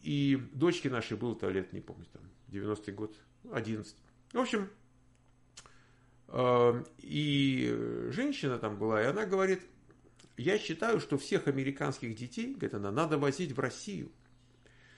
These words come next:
чтобы они увидели, как живут белые дети, потому что чёрные, понятно, беднее живут в Америке, они привыкли, но как живут белые дети,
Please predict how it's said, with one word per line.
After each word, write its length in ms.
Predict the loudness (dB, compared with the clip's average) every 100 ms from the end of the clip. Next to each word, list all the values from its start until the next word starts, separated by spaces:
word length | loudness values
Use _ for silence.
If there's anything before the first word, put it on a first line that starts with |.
| -20
чтобы 340 | -2 2 4 4
они 160 | 4
увидели, 580 | 4 2 0 -2 -4 -8 -16 _ _ _ _ -20 -2
как 240 | 0 2
живут 500 | 2 2 2 -2 -4 -20 -20 -18
белые 500 | -4 2 4 4 0
дети, 440 | -2 -4 -4 -10 -16 -6
потому 180 | 0 2
что 140 | 0
чёрные, 360 | -2 0 2 0
понятно, 400 | 2 2 2 0
беднее 380 | -2 0 0 0
живут 300 | -2 -4 -2
в 40 |
Америке, 380 | -2 -2 -2 -4
они 140 | -6
привыкли, 420 | -2 -2 -2 -6 -18 -20 -20 -20 -16 -6
но 580 | 0 4 4 2 -2 -4
как 180 | -2 2
живут 320 | 2 2 0
белые 480 | 0 2 2 0 -4
дети, 400 | -6 -8 -10